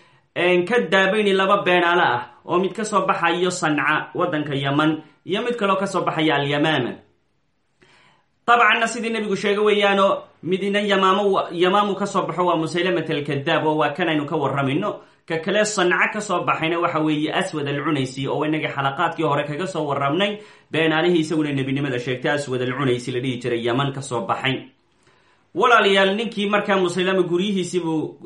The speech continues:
een, dib ugu laabtay iyo qabiilkiisii reer Bani Xaniifa,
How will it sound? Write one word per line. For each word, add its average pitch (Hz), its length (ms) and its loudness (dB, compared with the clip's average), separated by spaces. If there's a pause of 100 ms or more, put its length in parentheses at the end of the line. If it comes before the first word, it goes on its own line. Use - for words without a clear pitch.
een, 151 280 -2
dib 175 140 2
ugu 175 160 2
laabtay 170 560 2 (240)
iyo 170 200 0
qabiilkiisii 170 640 0
reer 175 200 0
Bani 151 240 0
Xaniifa, 151 600 0